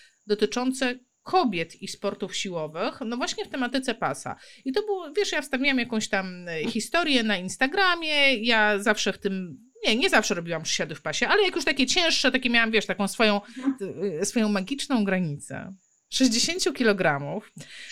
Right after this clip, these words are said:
Speaker 1: bo wiesz,
Speaker 2: Okej.
Speaker 1: jak usiądę pięćdziesiąt pięć, to nic się nie stanie bez pasa, ale sześćdziesiąt, wiesz, w mojej głowie.
Speaker 2: Tak.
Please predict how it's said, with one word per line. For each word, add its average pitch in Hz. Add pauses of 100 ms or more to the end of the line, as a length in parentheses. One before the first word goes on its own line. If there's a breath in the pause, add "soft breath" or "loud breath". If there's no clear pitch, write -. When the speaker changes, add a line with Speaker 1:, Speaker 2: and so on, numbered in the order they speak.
Speaker 1:
bo 214
wiesz, 247
Speaker 2:
Okej. 170
Speaker 1:
jak 233
usiądę 285
pięćdziesiąt 214
pięć, 190
to 208
nic 190
się 311
nie 330
stanie 175
bez 143
pasa, -
ale 160
sześćdziesiąt, 262
wiesz, 254
w 202
mojej 214
głowie. 220 (260)
Speaker 2:
Tak. 180